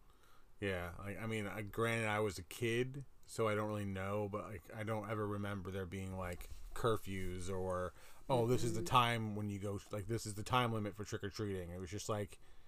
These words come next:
Speaker 1: you go out, and when you're done, you're done.
Speaker 2: <clears throat>
Speaker 1: Either you get tired,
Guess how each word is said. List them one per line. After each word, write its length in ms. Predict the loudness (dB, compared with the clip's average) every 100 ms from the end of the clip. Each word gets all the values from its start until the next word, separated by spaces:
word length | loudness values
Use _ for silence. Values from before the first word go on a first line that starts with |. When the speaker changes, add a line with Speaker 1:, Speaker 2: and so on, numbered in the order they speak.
| -14 -14 -8
Speaker 1:
you 120 | -2 8
go 160 | 12
out, 340 | 12 10 6 -2 -16 -20 -10
and 200 | -4 -2
when 180 | 0 0
you're 80 | 2
done, 240 | 4 6
you're 100 | 6
done. 540 | 8 8 8 4 0
Speaker 2:
<clears throat> 20 | 2
Speaker 1:
Either 240 | 4 4
you 160 | 4 2
get 240 | 2 2
tired, 640 | 8 10 12 10 6 4